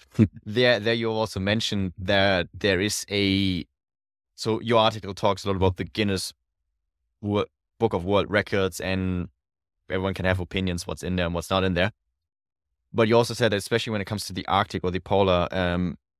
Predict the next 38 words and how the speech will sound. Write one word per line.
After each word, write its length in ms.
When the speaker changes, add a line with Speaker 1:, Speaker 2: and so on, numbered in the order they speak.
Speaker 2:
exploration, 760
that 480
what 360
you've 220
now 260
explained 600
a, 180
a 40
few 220
minutes 360
ago 240
with 420
you 60
know, 80
what 100
happened 300
with 120
Colin 280
Brady 320
and 140
so 160
on, 200
that 180
there's 260
now 240
a 100
new 480
sort 220
of 60
ranking 440
system, 360
and 120
there 80
are 80
different 400
ranking 360
systems 440
that, 260